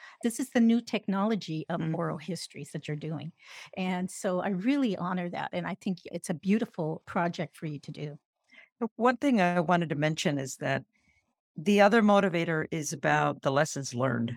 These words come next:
Speaker 2: right? As you mentioned, there's a new generation of Latino, Latinx leaders in San Francisco, all over the country. And you can learn a lot from when they chained the doors at, at juvenile hall to what's happening now of the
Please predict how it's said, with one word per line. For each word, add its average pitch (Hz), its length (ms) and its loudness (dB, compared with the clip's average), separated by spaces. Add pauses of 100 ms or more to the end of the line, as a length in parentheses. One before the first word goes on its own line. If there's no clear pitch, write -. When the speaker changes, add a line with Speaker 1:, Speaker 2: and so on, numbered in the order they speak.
Speaker 2:
right? 131 240 0
As 135 180 -2
you 143 80 2
mentioned, 135 540 0 (480)
there's 139 220 -2
a 143 60 -2
new 160 260 2
generation 156 880 0
of 127 360 -2 (100)
Latino, 131 640 0 (140)
Latinx 139 840 -2
leaders 139 480 0
in 131 340 -2
San 131 220 -4
Francisco, 131 560 -2
all 180 160 8
over 185 120 4
the 139 80 -2
country. - 440 -4 (580)
And 151 480 0
you 196 180 4
can 196 240 2
learn 180 380 2
a 151 80 -2
lot 156 400 2
from 147 220 -6
when 147 160 -2
they 143 100 0
chained 170 400 0
the 165 80 -2
doors 147 480 0
at, 135 140 -12 (160)
at 135 160 -6
juvenile 131 300 4
hall 127 420 2 (440)
to 214 100 6
what's 214 220 6
happening 185 440 2
now 160 320 6
of - 180 -4
the 131 100 -10